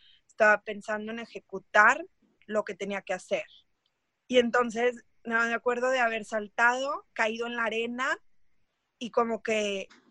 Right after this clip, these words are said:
se estaban tardando en medirlo. Y así como que me acercaba para ver cuánto era y luego fueron por la otra, la otra cinta y como que se hace-,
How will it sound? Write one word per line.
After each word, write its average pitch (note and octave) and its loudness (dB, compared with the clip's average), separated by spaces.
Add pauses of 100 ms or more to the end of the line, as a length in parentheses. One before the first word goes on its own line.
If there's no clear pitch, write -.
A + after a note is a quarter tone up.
(280)
se - -2
estaban A#3+ 4
tardando B3+ 0
en C4 -4
medirlo. A3+ -4 (1120)
Y B3 0
así D4+ -4
como B3 -2
que A3 -6 (260)
me B3 0
acercaba B3+ 2
para B3 -4
ver A#3 -8
cuánto B3 -4
era C#4+ -2
y C#4 -8
luego A#3 -8
fueron A#3+ -4
por A#3 -8
la A3+ 0
otra, A3+ -2
la G#3 -2
otra G#3+ -4
cinta D#4 2 (320)
y A3+ -10
como A#3 0
que A3 -10
se G#3+ -4
hace-, - -8